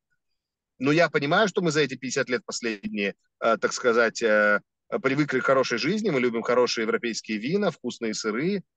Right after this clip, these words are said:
м, польскую говядину там, э, и так далее.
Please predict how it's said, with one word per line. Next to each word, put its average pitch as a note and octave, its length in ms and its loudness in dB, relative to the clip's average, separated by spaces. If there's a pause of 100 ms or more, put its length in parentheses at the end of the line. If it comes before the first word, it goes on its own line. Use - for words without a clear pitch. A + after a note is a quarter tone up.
(220)
м, A#2 140 -10
польскую B2 480 2
говядину D#3 640 2
там, A2 280 -2 (340)
э, A2 280 0
и A2 40 -4
так B2 200 -2
далее. F#2 360 0